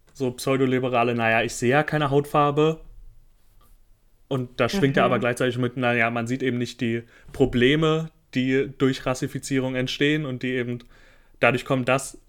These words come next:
Speaker 1: andere Menschen Hautfarbe sehen und es als was Negatives sehen.“ Ja.
Speaker 2: Ja, also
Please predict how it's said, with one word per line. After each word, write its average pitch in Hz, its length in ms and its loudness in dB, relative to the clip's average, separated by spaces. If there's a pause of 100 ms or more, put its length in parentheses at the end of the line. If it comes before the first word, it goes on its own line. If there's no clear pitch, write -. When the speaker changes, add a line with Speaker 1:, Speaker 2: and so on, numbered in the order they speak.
(240)
Speaker 1:
andere 139 260 0
Menschen 131 260 -4
Hautfarbe 127 380 -2
sehen 120 160 -2
und 135 160 -2
es 135 100 -6
als 120 180 -4
was 117 140 -4
Negatives 143 600 -2
sehen.“ 151 300 -2 (2250)
Ja. 113 320 -8 (1300)
Speaker 2:
Ja, 190 300 -4 (360)
also 185 480 2